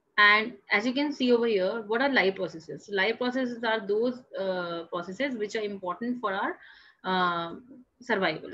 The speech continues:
right? So here we can see that, uh, for our survival, we, we know that we have, uh, one second.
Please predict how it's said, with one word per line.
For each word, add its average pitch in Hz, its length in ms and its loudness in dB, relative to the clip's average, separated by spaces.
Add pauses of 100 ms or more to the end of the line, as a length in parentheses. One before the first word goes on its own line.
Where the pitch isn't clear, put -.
right? 247 280 0 (1120)
So 208 80 2
here 214 220 4
we 220 120 0
can 220 200 -2
see 214 460 -4 (460)
that, 190 460 6 (140)
uh, 175 400 0 (160)
for 226 120 2
our 226 80 6
survival, 214 640 6 (1120)
we, 226 320 -2
we 226 120 2
know 247 240 6
that 208 420 6
we 208 140 -2
have, 202 520 4
uh, 175 280 2 (2250)
one 196 220 -6
second. - 380 -16